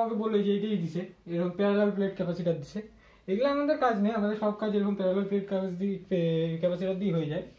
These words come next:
যেগুলো আমাদের application করবো আমরা টু-, এ, ইয়েতে, এখানে যেগুলো পড়বো। তো এবার যেটা parallel plate ক্যাপাসিটর আছে, তো parallel plate ক্যাপাসিটরের জন্য আমাদের ধর অনেক সময় energy density বের করতে বলে,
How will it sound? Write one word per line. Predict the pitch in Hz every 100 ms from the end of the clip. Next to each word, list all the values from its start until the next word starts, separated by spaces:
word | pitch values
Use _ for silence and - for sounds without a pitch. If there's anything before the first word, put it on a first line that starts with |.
| - - -
যেগুলো | 160 165
আমাদের | 165 160
application | 156 156 151 170 160
করবো | 160 151
আমরা | 147 139
টু-, | - - -
এ, | 143 139 - - - - -
ইয়েতে, | 151 147 151 202 - - _ 160
এখানে | 160 151
যেগুলো | 151 160
পড়বো। | 175 151 175 - - _ _ _ _ _ _ _ _ - - _ _
তো | 180
এবার | 185 208 196
যেটা | 208
parallel | 208 208 233 240
plate | 233 214
ক্যাপাসিটর | 185 185 175 170
আছে, | 175 208 - - - -
তো | 175
parallel | 185 202 214
plate | 214 208
ক্যাপাসিটরের | 208 196 202 214 214 185
জন্য | 208 214 262 359 -
আমাদের | 175 185 190
ধর | 202
অনেক | 190 190
সময় | 220 226
energy | 185 180 185
density | 180 170 185 160
বের | 135
করতে | 131 123
বলে, | 120